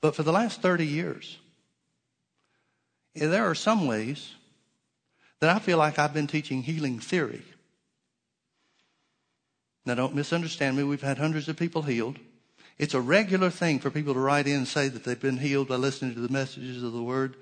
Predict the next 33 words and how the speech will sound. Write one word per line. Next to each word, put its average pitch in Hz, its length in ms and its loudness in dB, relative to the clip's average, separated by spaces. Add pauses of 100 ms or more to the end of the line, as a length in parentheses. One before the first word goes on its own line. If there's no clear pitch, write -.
(240)
the - 60 -10
teaching 139 340 0
of 127 60 0
the 120 80 -2
Word, 131 300 0 (380)
either 127 160 2
through 123 180 -4
the 113 100 -2
T 139 200 -2
V 131 240 0
or 127 80 0
the 104 200 -4 (580)
podcast 123 600 -2
or 101 100 -14 (1000)
website 127 360 -4
or 120 40 -6
whatever. 110 320 -8 (760)
It's 185 100 -2
a 170 60 4
regular 147 440 2
occurrence. - 480 -8 (1700)
It's - 100 -10
not 170 120 4
an 151 80 4
everyday 135 360 4
thing, 139 360 0 (380)
but 120 80 -8
it's 113 100 -4
almost 143 260 2
an 123 80 -2
every 113 180 -2
week 131 280 -4
thing. - 200 -14